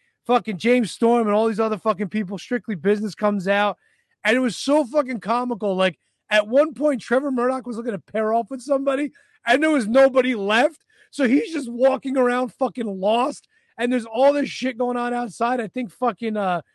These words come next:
Judeus comes out with the fucking minister, and the fu-, everybody fucking came out, dude. It was fucking nonsense. It was so funny. Didn't really fucking make sense as to why, but it was fucking hysterical.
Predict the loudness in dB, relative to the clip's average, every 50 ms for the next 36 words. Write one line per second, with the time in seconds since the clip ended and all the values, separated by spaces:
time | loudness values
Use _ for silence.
0 | _ _ _ _ _ -10 -8 -6 -2 2 4 6 6 6 4 2 -2 -4 -4 -4
1 | -2 -2 -2 -2 0 0 0 -2 -4 -8 -12 -14 -10 -8 -6 -6 -6 -6 -6 -4
2 | -2 -2 -2 -2 -4 -6 -4 -2 0 0 0 0 -2 -4 -8 -10 _ _ _ _
3 | _ _ -12 -8 -4 -4 -4 -2 0 2 2 2 2 2 2 2 2 2 0 -4
4 | -6 -6 -6 -8 -10 -8 -6 -6 -4 -6 -6 -8 -10 -12 -12 -12 -8 -6 -6 -6
5 | -6 -6 -8 -8 -8 -8 -6 -8 -10 -8 -8 -6 -4 -4 -4 -4 -6 -8 -10 -10
6 | -10 -10 -12 -14 -14 -12 -10 -8 -8 -8 -10 -12 -14 -12 -12 -8 -6 -6 -6 -6
7 | -6 -8 -10 -10 -10 -10 -10 -12 -14 -16 -18 _ _ _ _ _ _ _ _ _
8 | _ _ _ _ _ 4 4 4 4 4 2 2 2 2 2 2 0 0 0 -2
9 | -6 -4 -6 -6 -6 -6 -6 -6 -6 -4 -4 -6 -6 -6 -8 -8 -6 -2 -2 -2
10 | -2 -4 -6 -10 -10 -10 -10 -10 -10 -14 _ _ -12 -12 -12 -10 -12 -14 -14 -14
11 | -14 -10 -8 -6 -6 -8 -8 -12 -14 -18 -18 -20